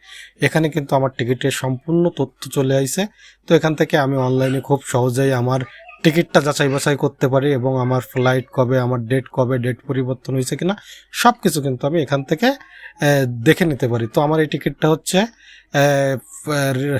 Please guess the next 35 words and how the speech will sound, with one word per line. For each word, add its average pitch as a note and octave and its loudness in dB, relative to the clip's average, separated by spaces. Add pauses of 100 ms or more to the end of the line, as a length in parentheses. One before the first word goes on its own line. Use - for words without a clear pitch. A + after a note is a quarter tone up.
(880)
দুটো C3+ 0
টিকিট, F3+ 2
আসা D3+ 0
যাওয়ার D3 0 (100)
টিকিট। E3+ -4 (120)
তো D#3 2
প্রথমটা D3+ 0
হচ্ছে D3+ -2
আসার, E3 2
নিচেরটা D3 -2
হচ্ছে C#3+ -6
দেখতে C3+ -4
পাচ্ছেন D3 -6
যাওয়ার B2+ 0
টিকিট। E3 -2 (1040)
এখানে F3+ 0
সর্বপ্রথম D3+ 0
যেটা C#3+ 0
দেখতে A#2 -4
পাচ্ছেন, C#3 -2
এটা C#3 0
কিন্তু C#3+ -2
আমাদের C3 0
ডেট, B2+ 2 (600)
অর্থাৎ D3+ 2 (360)
কবে C#3 4
আমার C3 0
ফ্লাইটটি, C3 -2
সেই E3+ -2
তারিখটা B2+ 0
কিন্তু C3+ -2
এখানে B2+ 0
আমরা B2+ 0
দেখতে A#2+ -4
পাবো। C3 -2